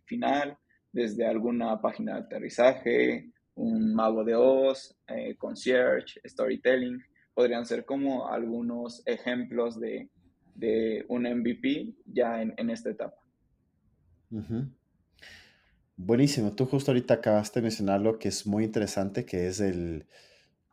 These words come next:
Speaker 2: el M V P, ¿no? O sea, porque, eh, para poder en-, entonces entender que lo que acabas, o sea, tú lo que hiciste en los, en las,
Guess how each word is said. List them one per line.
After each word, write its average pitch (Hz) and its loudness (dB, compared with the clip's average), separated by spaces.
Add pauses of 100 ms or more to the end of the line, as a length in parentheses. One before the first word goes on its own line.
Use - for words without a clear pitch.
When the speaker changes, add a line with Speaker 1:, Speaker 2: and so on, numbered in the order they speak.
(220)
Speaker 2:
el 110 4
M 113 4
V 113 4
P, 117 4
¿no? 87 0
O 101 -2
sea, 92 0 (140)
porque, 104 0 (380)
eh, 104 0
para 110 6
poder 117 6
en-, 147 2
entonces 110 0
entender 107 2
que 131 4
lo 120 4
que - -4
acabas, 117 4
o - -8
sea, 98 -2
tú 113 -2
lo 127 4
que 110 -2
hiciste 120 0
en 120 4
los, 101 -4
en 101 -2
las, 101 -4